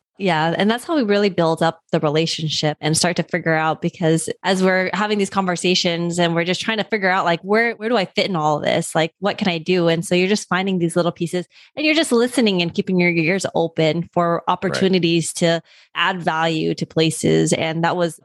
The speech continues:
Speaker 1: definitely a place <laughs> where I could add value to it.
Speaker 2: Eileen, I think that's such a great point. It's not,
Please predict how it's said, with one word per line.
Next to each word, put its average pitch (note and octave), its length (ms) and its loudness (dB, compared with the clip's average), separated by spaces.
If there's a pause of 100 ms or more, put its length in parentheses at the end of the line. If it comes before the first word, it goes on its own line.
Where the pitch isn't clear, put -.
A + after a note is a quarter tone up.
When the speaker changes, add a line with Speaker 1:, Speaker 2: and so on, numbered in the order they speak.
(100)
Speaker 1:
definitely G3 300 0
a D#3+ 60 0
place E3+ 300 0
<laughs> - 0 -
where A3 220 2
I E3 60 -6
could F#3 180 -2
add D#3+ 200 -2
value D#3+ 320 -4
to - 220 -6
it. - 200 0 (880)
Speaker 2:
Eileen, B2+ 280 2
I A#2+ 80 2
think B2+ 180 -4
that's G2+ 180 0
such F2 140 -6
a E2+ 40 0
great D#2+ 300 -2
point. F2 220 2
It's - 160 -4
not, A#2+ 340 0